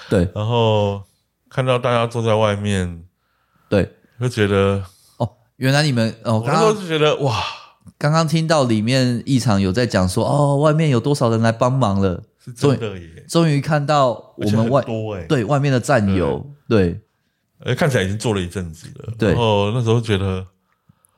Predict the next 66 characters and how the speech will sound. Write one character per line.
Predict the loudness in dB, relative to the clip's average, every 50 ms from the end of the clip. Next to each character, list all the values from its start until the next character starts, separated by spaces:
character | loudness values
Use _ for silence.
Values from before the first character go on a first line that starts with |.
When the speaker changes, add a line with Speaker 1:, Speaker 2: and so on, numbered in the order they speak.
| _ _ _ _ _ _ _ _ -20 -20 _ _ -6
Speaker 2:
哇， | -4 -2 0 0 0 0
我， | -2 -2 -4 -6 -6
我 | -4 -2 0
好 | 0
像 | 0 0 -2 -2
在 | 0 0 0 0
一 |
部 | 0 -2 -4 -6 -6 -8 -12 -16 _ _ _ _ _ _ _
电 | 0 0 0 0
影 | -2 -6 -10 -12 -12 -14
里 | -14 -14 -14
面 | -14 -14 -14 -14
的 | -14 -12
那 | -12 -12
种 | -10 -10 -6 -4
感 | -4 -2 0 0 0
觉。 | 0 -2 -4 -4 -4 -4 -4 -6 -8 -10 -12 -12 -12 _ -12 -12 -12 _ _ _ _ -12 -4 -2 0
Speaker 1:
没 | 0 0
错。 | 0 0 0 2 2 2 2
Speaker 2:
<laughs> | 2
很 | 2 0 0 -2
累， | 0 0 2 2
然 | 2 0
后 | -2 -2
就 | -2 0 0 2 2 0 0 0
回 | -2 -2 -2
家， | -2 -2 -2
嗯， | 0 0 0 0 0 0 -2 -4 -6 -10 -10 -8
反 | -6 -6
正 | -6
就 | -6 -8
是 | -8 -10 -12 -12
Speaker 1:
就 | -8 -4 -4 -4 -4 -8 _ _ _
过 | -2 0 2 2
了 | 2
一 | 0
个 | 0 0
晚 | 0 0
上， | 0 -2 -2 -2
你 | -2 -2
整 | -2 -4 -4
个 | -4 -4
心 | -4 -6 -6
情 | -6 -6 -8
完 | -8 -8 -4
全 | -2
不 | 0
一 | 0
样。 | 0 -2
Speaker 2:
反 | -2 -2
正 | -2 -2
从 | 0
那 | -2 -2
一 | 0
天 | -2 -2 -4 -4
开 | -6 -4 0 0 0 0 0
始 | -2 -4 -6 -6 -6 -6
之 | -4 -2 0 2
后 | 2 4 2 2
的 | 0 -2 -2 -2 -2 -4 -4 -6 -8 -10 -14
下 | -14 -16 -14 -14 -14 -14 -12 -4 -2 0 0 0 0 -2
班 | 0 -2 -2 -2 -2 -4 -4 -4
后 | -2 0 0 0 0 0 -4
的 | -6 -6
晚 | -6 -8 -10 -10 -12 -12
上， | -6 -6 -4 -4 -6